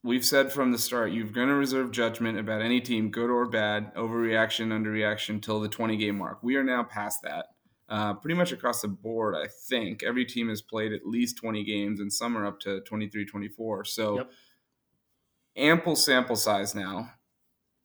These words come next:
Speaker 1: Um, the biggest, I, I think, stories of the season have both been out west with the Warriors and the Suns. What's crazy is we spent a lot of time at the Warriors two weeks ago. The Suns we didn't even mention once. Meanwhile, they're on,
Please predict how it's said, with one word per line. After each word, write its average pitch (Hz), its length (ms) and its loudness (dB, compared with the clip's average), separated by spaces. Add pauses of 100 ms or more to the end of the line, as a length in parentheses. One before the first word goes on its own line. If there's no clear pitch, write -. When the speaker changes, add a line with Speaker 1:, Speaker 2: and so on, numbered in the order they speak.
(140)
Speaker 1:
Um, 104 720 -2 (840)
the 117 60 -2
biggest, 151 560 2 (1000)
I, 113 240 0
I 120 40 2
think, 120 200 0
stories 135 560 4
of 110 140 -2
the 110 80 -2
season 113 380 2
have 104 160 -4
both 113 220 -2
been 107 120 -2
out 104 200 -2
west 107 320 -2
with 107 140 -8
the 107 60 -4
Warriors 107 520 -2
and 104 80 -4
the 101 60 -4
Suns. 110 320 0
What's 123 220 0
crazy 196 340 2
is 127 100 0
we 180 140 0
spent 180 180 0
a 156 40 4
lot 135 140 2
of 131 60 0
time 127 240 2
at 107 80 -2
the 117 60 -4
Warriors 113 340 0
two 117 140 -2
weeks 113 180 -4
ago. 139 320 0 (380)
The 117 80 -4
Suns 180 320 6
we 151 80 8
didn't 151 140 6
even 110 200 2
mention 107 380 0
once. 107 320 -2
Meanwhile, 151 380 2
they're 139 180 4
on, 123 380 2